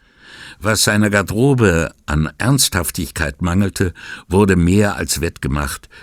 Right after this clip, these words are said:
durch seinen Gesichtsausdruck und die Stimme, mit der er sagte: "Kommissario Grifoni,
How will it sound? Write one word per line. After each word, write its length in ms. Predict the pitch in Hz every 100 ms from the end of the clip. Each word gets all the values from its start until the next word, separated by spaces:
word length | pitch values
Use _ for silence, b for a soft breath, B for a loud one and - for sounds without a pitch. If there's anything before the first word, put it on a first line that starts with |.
| B -
durch 180 | 80
seinen 340 | - 82 87 80
Gesichtsausdruck 1080 | 85 98 78 - 67 67 - - 78 - -
und 260 | - 78 85
die 100 | 78
Stimme, 400 | - 87 87 92
mit 240 | 80 67
der 80 | 69
er 160 | 71
sagte: 480 | 71 78 73 - 67 B B B B _
"Kommissario 1040 | - 113 110 110 - 120 113 107 92 92 78
Grifoni, 840 | - 90 87 - 113 78 67 53